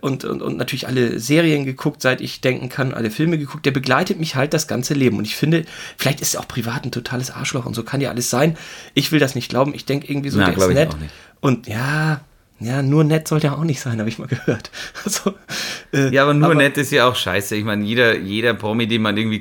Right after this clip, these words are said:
Speaker 2: cool findet, ist ja auch irgendwo noch Mensch. Ich mein,
Speaker 1: Ja,
Speaker 2: wir
Speaker 1: ist
Speaker 2: sind
Speaker 1: ja
Speaker 2: halt
Speaker 1: auch
Speaker 2: auch,
Speaker 1: schwer.
Speaker 2: ab und zu hat man halt mal,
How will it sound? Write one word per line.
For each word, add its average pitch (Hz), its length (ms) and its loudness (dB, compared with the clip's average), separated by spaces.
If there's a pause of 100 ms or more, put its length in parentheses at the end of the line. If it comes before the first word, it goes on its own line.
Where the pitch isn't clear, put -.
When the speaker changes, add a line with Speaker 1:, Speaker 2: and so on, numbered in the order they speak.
Speaker 2:
cool 120 160 2
findet, 113 260 -2
ist 107 120 -4
ja 104 120 2
auch 101 100 -2
irgendwo 101 320 -2
noch 95 160 -2
Mensch. 92 460 -2
Ich 87 100 -12
mein, 95 160 -2
Speaker 1:
Ja, 87 60 -12 (420)
Speaker 2:
wir - 120 0
Speaker 1:
ist 117 80 0
Speaker 2:
sind 120 80 4
Speaker 1:
ja 110 120 2
Speaker 2:
halt - 40 0
Speaker 1:
auch - 160 2
Speaker 2:
auch, 101 100 2
Speaker 1:
schwer. 92 100 -2
Speaker 2:
ab 101 160 -4
und 127 60 0
zu 101 200 -4
hat 110 140 -10
man 98 120 -2
halt 98 120 -6
mal, 92 180 -2